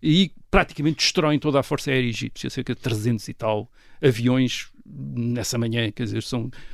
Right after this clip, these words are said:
destruídos pelo, eh, pela Força Aérea, eh, eh, israelita. Isto garante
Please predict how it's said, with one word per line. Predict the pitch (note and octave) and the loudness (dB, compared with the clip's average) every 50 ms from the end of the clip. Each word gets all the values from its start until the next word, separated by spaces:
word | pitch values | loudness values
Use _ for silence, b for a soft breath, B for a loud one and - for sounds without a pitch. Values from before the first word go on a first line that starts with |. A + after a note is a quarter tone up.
| b b | b b
destruídos | - - - D3 C3 A#2+ A#2+ A#2+ A2 - - - | -2 0 2 4 4 6 4 4 2 0 -10 -6
pelo, | - A#2+ A#2+ A#2 G#2+ A2 A2 G#2+ - - - _ | -2 -2 0 0 0 -2 -4 -6 -6 -8 -10 _
eh, | - A2 A2+ A#2+ | -8 -6 -6 -6
pela | - - B2+ A#2 A2 | -4 -2 -2 -2 0
Força | - - A#2 - - A#2 | -2 -4 -4 -4 -4 -4
Aérea, | A2 A2 A2+ A2 G#2+ G#2 G2+ G#2 - b b b b b b b b | -2 -2 -2 -2 -2 -2 -4 -6 -8 b b b b b b b b
eh, | - A#2+ A#2 A2+ A2+ G#2+ A#2+ A#2 G#2+ - - - A#2+ A#2 A2 A2+ | -8 -6 -6 -4 -4 -4 -4 -6 -6 -8 -10 -10 -8 -8 -8 -8
eh, | - | -2
israelita. | - D3 C3 B2+ A2+ D3+ D3 C3 A#2 A#2+ G#2+ - - | 0 2 2 4 4 4 2 2 2 -2 -4 -6 0
Isto | - A3+ - - - E3+ | 2 4 4 4 2 4
garante | C#3+ G3+ G#3 G#3+ A#3 A#3 A3 F#3 - - - | 6 8 8 8 8 6 6 4 0 -4 -20